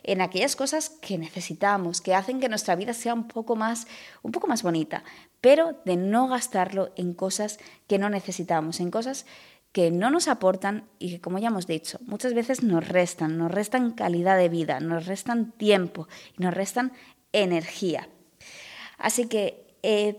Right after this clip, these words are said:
para empezar este proceso te recomiendo mucho que implementes estos cuatro hábitos que hemos estado viendo en tu vida, que te empieces a,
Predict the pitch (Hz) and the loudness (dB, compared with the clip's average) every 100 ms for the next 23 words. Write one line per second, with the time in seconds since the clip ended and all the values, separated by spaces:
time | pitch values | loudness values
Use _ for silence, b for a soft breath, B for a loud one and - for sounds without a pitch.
0 | - 220 214 214 208 208 196 - 240 262 | -2 2 4 6 6 6 4 2 -2 0
1 | 359 403 - 311 294 302 302 302 226 208 | 0 0 -4 -4 0 2 2 0 0 0
2 | 214 240 254 247 240 277 277 262 247 - | 0 -2 -2 0 2 2 0 -4 -4 -2
3 | 208 226 233 B B 247 233 254 294 359 | 2 2 -2 B B -4 0 0 0 -2
4 | - - 240 - 262 254 247 208 208 226 | -6 -4 -4 2 4 4 6 6 6 4
5 | 240 240 B B B - 226 233 214 202 | 0 0 B B B -2 -2 -2 -2 2
6 | 202 208 185 175 185 208 220 214 - 180 | 4 4 2 0 0 -2 -2 -4 -4 -4
7 | 165 170 190 170 156 185 190 208 220 - | -2 -2 0 -2 -4 -6 -4 -4 -6 -4
8 | 277 | -4